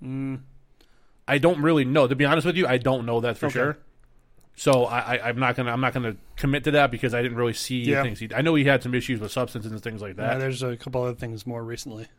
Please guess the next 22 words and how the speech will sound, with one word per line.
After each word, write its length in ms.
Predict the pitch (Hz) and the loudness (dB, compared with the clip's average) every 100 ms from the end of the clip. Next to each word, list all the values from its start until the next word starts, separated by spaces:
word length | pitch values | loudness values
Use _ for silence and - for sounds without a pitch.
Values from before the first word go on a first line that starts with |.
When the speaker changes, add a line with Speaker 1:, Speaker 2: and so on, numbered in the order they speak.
| _ _ _ - | _ _ _ -6
Speaker 2:
Uh, 60 | 110 | -2
I 340 | 95 104 110 | -2 -2 -2
don't 80 | 113 | -2
know 80 | 113 | -2
anything 160 | 107 | -4
about 200 | 104 101 | -2 -2
that. 200 | 110 104 | -2 -4
So, 140 | 117 113 | -2 -2
again, 240 | 123 127 | 0 2
I'm 40 | 147 | 6
Speaker 1:
Not 60 | 165 | 6
Speaker 2:
gonna 120 | 196 | 6
hol-, 80 | 156 | 6
Speaker 1:
like, 120 | 165 | 6
Speaker 2:
I'm 40 | 127 | 4
gonna 260 | 123 110 - | -2 -4 -10
Speaker 1:
like 380 | - 139 147 - | -8 -2 -2 0
last 340 | 127 139 135 - | 2 4 4 0
year, 140 | 139 | -2
this 260 | 131 143 175 | 0 0 2
year, 140 | 170 | 0
but 260 | 135 123 | 0 -6